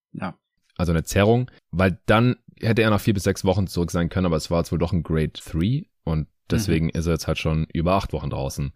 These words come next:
Speaker 2: Also nicht, dass es mit Cat deutlich besser lief, das ist ja gerade schon ausgeführt, aber Flop ten Offense darf man schon auch ein bisschen darauf schieben, dass halt mit Towns einer der besten offensiven Bigs und All-,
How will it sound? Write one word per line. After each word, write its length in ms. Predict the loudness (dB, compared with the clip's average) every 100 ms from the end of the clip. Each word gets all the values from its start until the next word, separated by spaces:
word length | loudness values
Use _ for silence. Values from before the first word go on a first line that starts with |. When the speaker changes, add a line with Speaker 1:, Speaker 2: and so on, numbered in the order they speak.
| -4
Speaker 2:
Also 140 | 2 6
nicht, 160 | 6 4
dass 100 | 2
es 40 |
mit 120 | 0
Cat 180 | 2 2
deutlich 240 | 2 2
besser 220 | 0 4 4
lief, 140 | 4
das 120 | 2
ist 60 | 0
ja 80 | 0
gerade 160 | 0
schon 100 | 0
ausgeführt, 600 | 0 0 -2 0 0 2
aber 440 | 2 6 6 4 2 _ -14
Flop 360 | -2 -2 -2
ten 240 | 0 2 4
Offense 720 | 0 2 2 2 0 -6 -10 _ -2
darf 200 | 0 0
man 100 | 0
schon 140 | 2
auch 60 | 0
ein 80 |
bisschen 240 | 0 0 0
darauf 260 | 2 0
schieben, 260 | -2 -2 -2
dass 220 | -2 -2
halt 200 | -4 -2
mit 220 | -4 -6
Towns 440 | -6 -4 -2 -4 -10 -6
einer 160 | -2
der 80 | -2
besten 260 | -2 -4 -6
offensiven 480 | -4 -4 -2 -2
Bigs 340 | 0 -2 -4 -8
und 200 | -6 -4
All-, 160 | -6